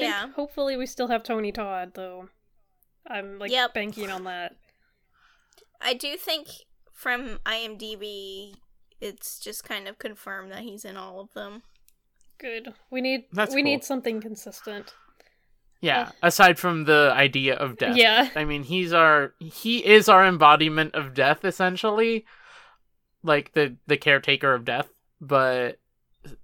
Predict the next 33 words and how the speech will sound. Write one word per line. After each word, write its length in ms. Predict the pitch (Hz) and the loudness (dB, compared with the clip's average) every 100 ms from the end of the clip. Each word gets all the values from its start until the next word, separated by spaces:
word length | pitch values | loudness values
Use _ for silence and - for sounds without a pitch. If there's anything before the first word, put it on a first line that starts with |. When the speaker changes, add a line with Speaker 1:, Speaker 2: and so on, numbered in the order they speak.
| _ - - | _ -18 -4
Speaker 3:
eh. 280 | 180 180 156 - _ _ _ _ _ _ _ _ _ _ _ | -2 0 -4 -12 _ _ _ _ _ _ _ _ _ _ _
Speaker 1:
We 100 | - | -10
got 220 | 254 339 | -4 -4
to 80 | 330 | -6
see 300 | - 254 302 | -12 -10 -8
him 260 | 311 247 190 - | -8 -8 -12 -8
rip 280 | 208 247 233 | -6 -6 -6
a 60 | |
nipple 320 | 214 202 277 277 | -8 -10 -12 -12
piercing 500 | 285 214 - 208 202 | -10 -8 -10 -12 -10
out 140 | 196 | -10
of 160 | 196 208 | -10 -8
that 240 | 202 190 | -8 -8
dude 240 | 190 196 | -12 -10
that 140 | 190 185 | -12 -8
died 220 | 185 185 | -8 -8
first, 520 | - 196 311 - - | -10 -8 -8 -8 -14
the, 240 | 269 214 - - | -12 -12 -12 -16
in 120 | 226 | -16
the 80 | 220 | -16
movie. 500 | 220 220 220 226 240 - | -16 -16 -10 -6 -6 -8
Speaker 2:
<laughs> 120 | - | -16
Yeah, 240 | - 285 330 | -4 0 0
Speaker 1:
So 20 | |
Speaker 2:
that 100 | 311 339 | 0 -2
Speaker 1:
that 40 | |
Speaker 2:
was, 100 | 359 | -4
Speaker 1:
was 80 | - | -6
fun. 240 | 277 208 233 | -8 -6 -4
Speaker 2:
that 160 | 254 | -4
was 160 | 311 - | -6 -8
interesting. 720 | 226 240 233 - 240 226 226 | -8 -6 -8 -6 -6 -6 -6
Speaker 3:
Yeah. 160 | 185 | -8